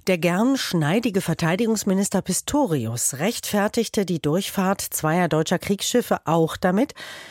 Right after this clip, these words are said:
es sei der kürzeste und angesichts des Wetters auch der sicherste Weg. Das klingt schön deutsch, sparsam und vorsichtig nämlich und nicht nach Kanonenbootpolitik.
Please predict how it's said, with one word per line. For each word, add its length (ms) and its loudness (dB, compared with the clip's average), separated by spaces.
es 140 2
sei 120 4
der 120 4
kürzeste 720 0
und 200 0
angesichts 640 0
des 300 -2
Wetters 500 0
auch 180 -2
der 200 0
sicherste 600 -2
Weg. 320 -10
Das 280 2
klingt 500 -2
schön 400 2
deutsch, 600 -2
sparsam 760 2
und 340 2
vorsichtig 720 0
nämlich 420 2
und 240 0
nicht 280 2
nach 300 0
Kanonenbootpolitik. 1500 0